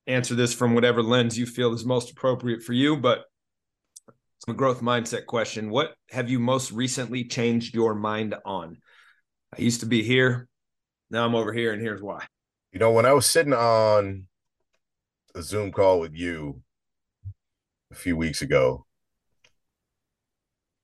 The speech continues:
Speaker 2: we're thinking about just accountability. And I think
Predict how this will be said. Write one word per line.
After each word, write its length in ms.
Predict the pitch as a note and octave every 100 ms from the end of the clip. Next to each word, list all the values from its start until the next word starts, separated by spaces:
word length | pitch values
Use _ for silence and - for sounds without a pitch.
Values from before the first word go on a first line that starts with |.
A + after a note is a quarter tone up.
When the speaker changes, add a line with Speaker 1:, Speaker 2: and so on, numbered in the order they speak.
| _ _ -
Speaker 2:
we're 160 | F#2
thinking 300 | - G2+ F#2
about 420 | F2 F2 E2+ D#2 - _ _ _ _ _ _
just 200 | A#2 G#2+
accountability. 760 | G#2+ G2+ G2+ D#2+ F2 D2+ - _ _ _
And 120 | D2
I 120 | D2+ C2+
think 360 | - E2 D2